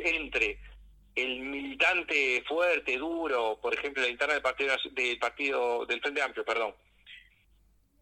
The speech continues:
en la última elección interna, interna del aparato Frente Amplio, es decir, no en las internas primarias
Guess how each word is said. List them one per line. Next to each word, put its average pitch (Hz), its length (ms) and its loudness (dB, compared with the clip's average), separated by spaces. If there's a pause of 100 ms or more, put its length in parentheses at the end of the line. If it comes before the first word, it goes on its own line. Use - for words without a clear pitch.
(100)
en 110 340 -6
la 113 80 4
última 156 380 0
elección 147 320 0
interna, 160 600 2
interna 143 460 4
del 127 160 2
aparato 123 540 4
Frente 120 360 0
Amplio, 143 360 2
es 110 40 0
decir, 117 180 -2
no 127 140 0
en 143 80 -2
las 123 160 -2
internas 127 480 0 (400)
primarias 123 560 2